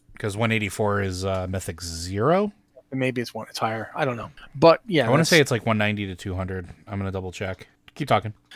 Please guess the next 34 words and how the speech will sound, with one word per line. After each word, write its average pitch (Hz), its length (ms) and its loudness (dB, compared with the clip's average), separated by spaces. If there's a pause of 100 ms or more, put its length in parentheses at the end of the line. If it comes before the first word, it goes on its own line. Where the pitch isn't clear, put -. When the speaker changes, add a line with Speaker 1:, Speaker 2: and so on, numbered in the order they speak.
(180)
Speaker 2:
But, 156 200 8
uh, 208 260 2
while 190 300 10
we're 170 80 6
talking 151 240 6
about 131 200 2
that, 120 220 0
um, 135 380 -2 (240)
I'm 170 100 4
gonna 214 140 6
mention 156 480 2
this 143 180 2
briefly. 143 400 0 (440)
WoW 185 200 10
Classic, - 800 6
uh, 151 240 4
is 151 160 -6
officially, 147 560 -2 (100)
essentially 156 380 -2
done 156 380 -4 (300)
because 139 720 2
Naxxramas 143 800 2
came 143 200 0
out 131 340 2 (460)
and 143 260 4
got 143 200 4
cleared, 135 500 2 (340)
like, 139 140 -2
in 135 80 2
an 131 100 2
hour 127 220 2
and 123 100 -4
a 110 40 -4
half. - 520 -6